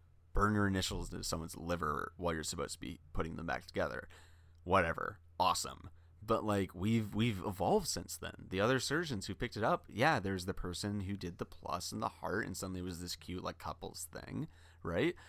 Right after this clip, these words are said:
But then, you know, people have been doing other things, like the pee-,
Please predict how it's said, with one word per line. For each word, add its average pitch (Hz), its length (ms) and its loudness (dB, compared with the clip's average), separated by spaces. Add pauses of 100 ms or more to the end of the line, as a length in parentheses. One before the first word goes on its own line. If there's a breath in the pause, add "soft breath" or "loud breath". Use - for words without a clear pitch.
(240 soft breath)
But - 100 -6
then, 180 240 2
you 185 100 -4
know, 185 160 -2
people 151 360 -2
have 151 100 0
been 143 140 0
doing 98 260 -2
other 196 160 -4
things, 85 340 -6
like - 160 -4
the - 80 -6
pee-, 95 320 -4